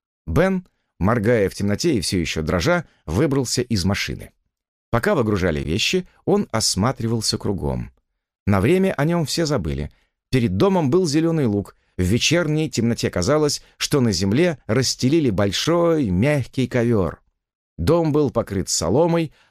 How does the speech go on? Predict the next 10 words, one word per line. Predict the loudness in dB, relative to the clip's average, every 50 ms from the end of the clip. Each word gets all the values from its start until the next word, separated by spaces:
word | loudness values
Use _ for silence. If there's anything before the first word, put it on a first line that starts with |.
| _ _ _
а | -2 0 0 0
за | 0 0 0 2
ним | 2 2 2 2 0
вдалеке | 0 -2 0 0 0 0 0 0 0 0 0 -2 -8 _ _ _ -4
горбатились | -2 0 2 2 2 2 0 0 0 -2 -2 -2 -2 -4
чёрные | -4 0 2 2 2 2 2 0 -2 -2 -2 -2 -2
спины | -2 -2 -4 -2 0 0 2 2 0
холмов. | -2 -4 -4 -4 -2 -4 -4 -6 -8 -12 -20 _ _ _ _ _ _ _ _ _ _ _ _ _
Сладковато-терпкий | -4 -2 -2 -2 0 0 0 0 0 0 -2 -4 -2 -2 0 0 0 -2 -2 -4 -2
запах, | 0 2 0 0 0 -2 -8 -10 -10